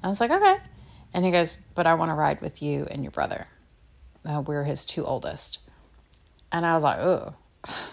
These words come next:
<laughs> girlfriend, don't ride." I love motorcycles. I don't ride.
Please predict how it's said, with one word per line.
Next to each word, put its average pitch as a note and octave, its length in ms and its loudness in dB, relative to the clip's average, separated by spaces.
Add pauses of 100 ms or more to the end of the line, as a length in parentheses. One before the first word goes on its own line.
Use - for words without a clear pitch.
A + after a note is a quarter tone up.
(360)
<laughs> F3 520 4
girlfriend, C#3+ 400 -2
don't G2 180 -6
ride." - 340 -6 (380)
I E3 80 10
love D#3+ 260 8
motorcycles. - 760 -6 (100)
I - 80 -2
don't - 260 -6
ride. - 320 -4